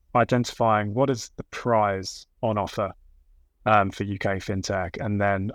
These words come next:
ultimately what are the barriers that are preventing that from taking place.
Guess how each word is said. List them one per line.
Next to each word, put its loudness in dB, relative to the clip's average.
ultimately -2
what -2
are -2
the -6
barriers 2
that -6
are -10
preventing -2
that -6
from -12
taking -6
place. -6